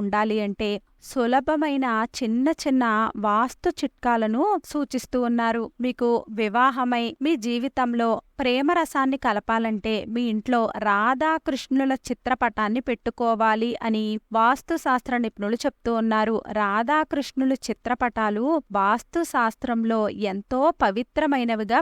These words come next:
పరిగణిస్తారు. అలాగే ప్రేమకు చిహ్నంగా కూడా భావిస్తారు. రాధాకృష్ణుల చిత్రపటం ఉంటే ఆ ఇంట్లో అనేక రకాలైన వాస్తు దోషాలు తొలగిపోతాయి. మంచి సంతానాన్ని,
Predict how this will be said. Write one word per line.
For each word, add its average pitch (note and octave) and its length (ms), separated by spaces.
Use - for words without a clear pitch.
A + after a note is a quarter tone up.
పరిగణిస్తారు. A3 760
అలాగే A3+ 380
ప్రేమకు G#3 500
చిహ్నంగా A#3+ 540
కూడా A3 220
భావిస్తారు. A3 600
రాధాకృష్ణుల E4+ 840
చిత్రపటం C4 680
ఉంటే A3 280
ఆ C4+ 60
ఇంట్లో A#3+ 380
అనేక A#3+ 420
రకాలైన B3+ 560
వాస్తు F#3+ 540
దోషాలు A3+ 440
తొలగిపోతాయి. A3 920
మంచి B3+ 460
సంతానాన్ని, A#3 840